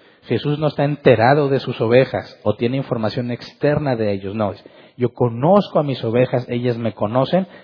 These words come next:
Está hablando de una relación íntima entre las ovejas y el pastor.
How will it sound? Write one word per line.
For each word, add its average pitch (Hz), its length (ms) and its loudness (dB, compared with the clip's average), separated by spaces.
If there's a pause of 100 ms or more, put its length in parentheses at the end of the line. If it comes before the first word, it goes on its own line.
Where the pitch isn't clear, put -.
Está 123 200 -2
hablando 139 300 -2
de 147 40 -2
una 147 140 -2
relación 139 420 -4
íntima 156 720 0 (560)
entre 110 300 -4
las 110 160 -2
ovejas 175 440 2
y 127 60 -2
el 107 80 2
pastor. 101 460 0